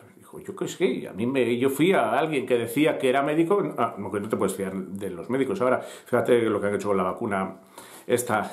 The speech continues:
que inyectaron a la gente, pues, ¿cómo va a inventarte? Y los diagnósticos que han hecho. Bueno, a, yo fui, a mí me dijeron que, oye, pu-, pues no sé, habrá que creerles, aunque son neurotípicos, o sea,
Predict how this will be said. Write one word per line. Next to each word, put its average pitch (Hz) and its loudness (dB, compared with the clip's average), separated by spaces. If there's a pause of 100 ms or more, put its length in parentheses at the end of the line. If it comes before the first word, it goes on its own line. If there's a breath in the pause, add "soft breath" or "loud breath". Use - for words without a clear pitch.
que 110 -12
inyectaron 113 0
a 104 0
la 95 -4
gente, 139 -2
pues, 92 -8
¿cómo 98 -10
va 98 -2
a 95 -6
inventarte? 107 -4 (400 loud breath)
Y 120 4
los 110 4
diagnósticos 104 2
que 107 -4
han 120 2
hecho. 107 -2 (540 loud breath)
Bueno, 165 6
a, 120 0
yo 131 4
fui, 180 6
a 240 0
mí 160 0
me 175 4
dijeron 131 2
que, 107 -4 (840 loud breath)
oye, 160 8
pu-, 120 2
pues 110 -2
no 127 2
sé, 139 0
habrá 165 4
que 160 -4
creerles, 185 2
aunque 120 0
son 123 4
neurotípicos, 117 4
o 104 -2
sea, 123 2